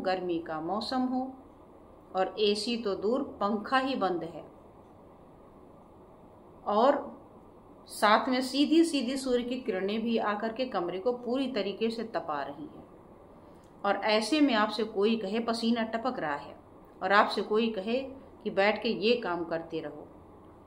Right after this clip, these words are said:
आप कर पाएंगे? नहीं। आपको बड़ा अंदर से irritation होगा कि पहले दरवाज़ा खोलो, हटो, भागने दो, या आपके पैर के नीचे कोई गर्म वस्तु आ जाए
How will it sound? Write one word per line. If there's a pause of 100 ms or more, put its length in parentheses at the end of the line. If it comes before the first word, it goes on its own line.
(140)
आप
कर
पाएंगे?
नहीं।
आपको
बड़ा
अंदर
से
irritation
होगा
कि
पहले
दरवाज़ा
खोलो,
हटो,
भागने
दो, (520)
या
आपके
पैर
के
नीचे
कोई
गर्म
वस्तु
आ
जाए